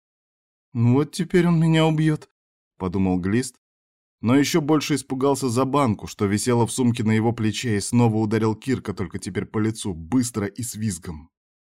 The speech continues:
Ему казалось, что все это длилось целую вечность, но был лишь один короткий взгляд, а потом Кирк пошатнулся от второго удара и тут же снова получил по голове. «Да свались ты уже, тупица яйцеголовый!»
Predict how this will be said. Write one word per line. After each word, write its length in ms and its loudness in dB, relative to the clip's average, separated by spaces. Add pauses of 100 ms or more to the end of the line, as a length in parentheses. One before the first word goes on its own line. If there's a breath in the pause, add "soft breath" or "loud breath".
(640)
Ему 260 0
казалось, 460 2
что 180 -4
все 180 0
это 180 0
длилось 460 0
целую 440 0
вечность, 540 -2
но 160 -2
был 280 0
лишь 280 -2
один 560 -2
короткий 540 -4
взгляд, 500 -2
а 20 -8
потом 340 -4
Кирк 340 -6
пошатнулся 580 -4
от 100 -8
второго 380 -4
удара 420 0 (540)
и 100 -4
тут 200 2
же 120 4
снова 400 4
получил 400 2
по 120 -4
голове. 480 -2 (480)
«Да 220 2
свались 480 2
ты 100 4
уже, 300 6
тупица 420 0
яйцеголовый!» 840 2